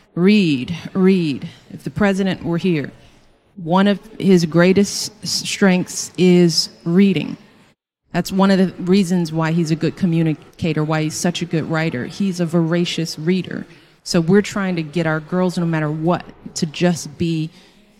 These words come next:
to love reading and to challenge themselves with what they read, not just read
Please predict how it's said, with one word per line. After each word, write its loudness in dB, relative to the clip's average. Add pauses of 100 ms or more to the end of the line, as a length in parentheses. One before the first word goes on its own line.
(180)
to 2
love 2
reading -6 (280)
and 0
to -2
challenge 0
themselves -2
with -2
what -4
they -2
read, -4
not -2
just -6
read -6